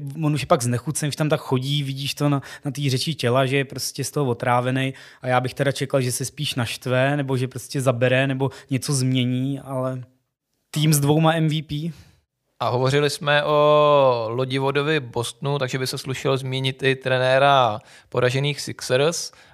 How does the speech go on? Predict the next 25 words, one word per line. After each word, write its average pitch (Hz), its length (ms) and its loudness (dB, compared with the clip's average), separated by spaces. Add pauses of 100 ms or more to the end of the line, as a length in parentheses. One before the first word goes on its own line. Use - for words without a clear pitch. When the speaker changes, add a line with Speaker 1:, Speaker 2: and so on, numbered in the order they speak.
Speaker 2:
Doc 147 260 2
Rivers, 147 680 2
eh, 147 40 -6 (300)
asi - 220 -4
pět 143 320 -4
minut 143 180 -2
před 143 160 -8
začátkem 131 420 -2
natáčením 131 560 -2
jsme 131 140 -8
se 135 120 -4
dozvěděli, 131 580 0
že 135 600 4
už - 300 -10
Philadelphia 127 600 0
trénovat 127 520 2
v - 40 -20
příští 135 360 -12
sezóně 135 560 0 (120)
nebude. 151 760 2 (800)
A 120 300 6
není 135 260 0
se 165 120 -4
čemu 175 260 -2
divit, 156 520 0